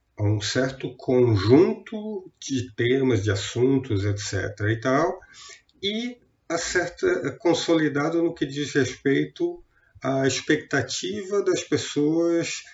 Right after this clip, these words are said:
em relação a esses conteúdos, tá?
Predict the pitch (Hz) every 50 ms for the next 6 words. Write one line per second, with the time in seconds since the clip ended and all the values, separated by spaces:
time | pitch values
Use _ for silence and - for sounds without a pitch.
0 | - _ - 147 131 139 151 151 151 135 113 - - - 156 165 123 123 123 -
1 | - - 139 135 131 135 139 131 - - 131 - - 127 127 120 - 127 120 110
2 | 92 90 - - - - - - _ _ - - - 104 110 113 135 160 - -